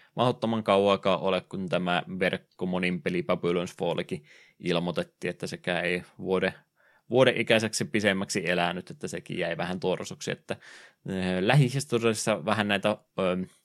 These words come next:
hutejakin mahtuu kyllä nyt enemmän joukkoon, mutta kaikesta huolimatta niin kyllä se ilmeisesti ihan hyvin eteenpäin vielä porhalletaan. Onko Eetulla muita Platinum Gamesin pelejä, mitä olet matkan varrella pelannut?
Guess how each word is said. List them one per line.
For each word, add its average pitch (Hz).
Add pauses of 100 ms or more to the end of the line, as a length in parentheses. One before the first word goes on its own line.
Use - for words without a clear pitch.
(140)
hutejakin 98
mahtuu 92
kyllä 90
nyt 92
enemmän 90
joukkoon, 87
mutta - (340)
kaikesta 139
huolimatta 110
niin 104
kyllä 98
se 95
ilmeisesti 92
ihan 92
hyvin 92 (380)
eteenpäin 113
vielä 87 (100)
porhalletaan. 87 (920)
Onko 101
Eetulla 98
muita 104 (720)
Platinum 90
Gamesin 90
pelejä, 90
mitä 85
olet 95
matkan 90
varrella 87
pelannut? 85